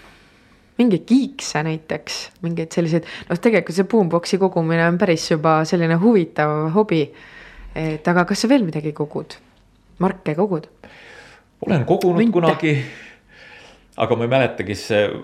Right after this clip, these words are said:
Speaker 2: kunagi sai lapsele see margikogu. Äh, aga ma ei teagi, kus see on või mis see on. Aga noh, see on jah, märke olen kogunud, marke olen kogunud.
Speaker 1: Neid purke,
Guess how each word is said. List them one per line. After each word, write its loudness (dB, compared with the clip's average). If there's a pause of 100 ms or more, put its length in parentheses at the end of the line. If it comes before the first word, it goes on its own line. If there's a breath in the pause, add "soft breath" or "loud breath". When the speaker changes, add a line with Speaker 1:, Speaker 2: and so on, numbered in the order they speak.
(120)
Speaker 2:
kunagi -2
sai -2
lapsele 0
see -4
margikogu. -2 (1400 loud breath)
Äh, -2 (260)
aga -6
ma -4
ei -6
teagi, -2
kus -8
see 2
on -2
või -2
mis -8
see 0
on. -2 (640 loud breath)
Aga 0
noh, -2
see -2
on -4
jah, -2 (560 loud breath)
märke 2
olen 0
kogunud, -2
marke -2
olen 0
kogunud. -2 (1900 soft breath)
Speaker 1:
Neid -4
purke, 0